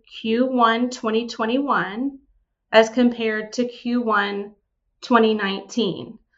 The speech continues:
And if there is a drop of twenty percent, then I meet it for that quarter. Now, Chris,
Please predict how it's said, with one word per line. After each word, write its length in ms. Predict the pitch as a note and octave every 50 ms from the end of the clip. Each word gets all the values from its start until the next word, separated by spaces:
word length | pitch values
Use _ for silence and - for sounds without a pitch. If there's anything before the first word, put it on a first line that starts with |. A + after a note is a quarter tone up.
| _ _ _ _ -
And 100 | G3+ F#3+
if 120 | F#3 F3+
there 180 | - G3 G3 G3
is 100 | G3+ A#3+
a 100 | B3 A#3+
drop 320 | B3 B3+ A#3+ A#3 A#3+ -
of 120 | A#3+ A#3 -
twenty 260 | - - A#3 A3 A3
percent, 440 | A3 B3 B3 - - D#4+ D4+ B3 A#3+
then 80 | A3+
I 140 | A3 G#3+ G3+
meet 240 | G#3 A3 G#3+ G#3+ A3
it 140 | G#3 - -
for 100 | A3+ G3+
that 240 | G3 F3+ - -
quarter. 540 | - - C4+ B3 G#3 F3+ - - - F3 - _ _ -
Now, 120 | G#3+ G3+
Chris, 460 | G3+ - B3 A#3 A3+ A3 A3 - -